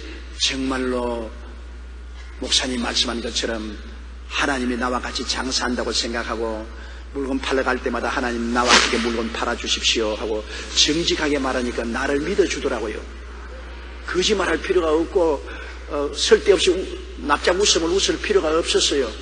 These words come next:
정직하게 말한데도 물건 더 많이 팔리고 마음도 편안하고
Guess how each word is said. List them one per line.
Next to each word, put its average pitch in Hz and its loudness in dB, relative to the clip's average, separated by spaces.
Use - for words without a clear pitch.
정직하게 156 0
말한데도 139 2
물건 143 -2
더 151 0
많이 135 0
팔리고 135 0
마음도 135 0
편안하고 131 -2